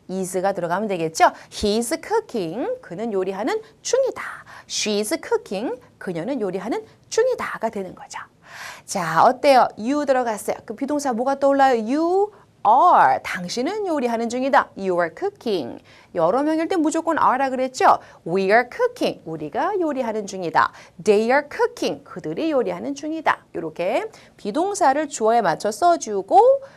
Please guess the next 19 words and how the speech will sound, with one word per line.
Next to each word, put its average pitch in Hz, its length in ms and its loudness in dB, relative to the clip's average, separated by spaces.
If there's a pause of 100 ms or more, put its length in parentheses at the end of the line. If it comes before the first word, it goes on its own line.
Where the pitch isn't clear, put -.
(160)
뒤에 202 280 -4
나오는 202 520 -4
요 196 120 -6
일반 254 440 -6
동사를 185 720 -4 (200)
아이엔지를 180 720 -4
끝에다가 180 500 -6
붙여주면 233 800 -6 (280)
중이다, 415 560 -8
중이다, 403 520 -6
중이다가 202 720 -10 (160)
되는 170 300 -14
겁니다. - 500 -18 (1080)
어때요, 160 240 -12
여러분? 170 260 -10 (300)
지난 180 260 -12
시간 170 240 -10
배웠던 170 400 -8
것들이랑 165 520 -4